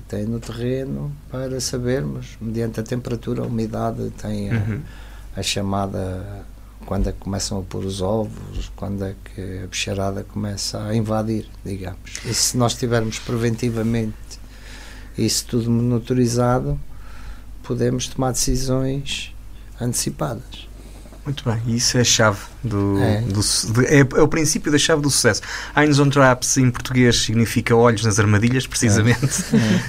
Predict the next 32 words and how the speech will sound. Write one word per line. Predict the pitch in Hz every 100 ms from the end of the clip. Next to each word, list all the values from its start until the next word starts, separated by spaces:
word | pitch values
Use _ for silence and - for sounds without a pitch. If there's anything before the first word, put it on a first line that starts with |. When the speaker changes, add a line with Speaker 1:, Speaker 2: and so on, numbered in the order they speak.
| -
Speaker 2:
<laughs> |
E | 135
é | 135
precisamente, | 131 - 151 143 147 147
é |
uma | 139
coisa | 135 139
tão | 139 175
simples | - 147 120 - -
como | - 120
analisar | 123 127 123 117 123
Speaker 1:
É. |
Speaker 2:
dados | 120 127 127 - -
e | 120
dar, | 120 117 113
eh, | 110 80 107 98 -
Speaker 1:
É. | 107 101
Speaker 2:
uma | 123
informação | 120 123 120 113 117
que |
pode | - 117
ser | - 117
crucial | 110 - 117 107
para | 101
que | -
uma, | 107 104 104 123 - - - - -
para | 120
que | 117
uma | 123
temporada | 143 135 170 170
corra | 180 180
melhor. | 208 220